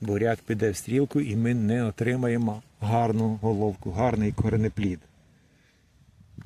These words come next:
Тому краще проси-,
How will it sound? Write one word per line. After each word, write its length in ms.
Тому 280
краще 420
проси-, 380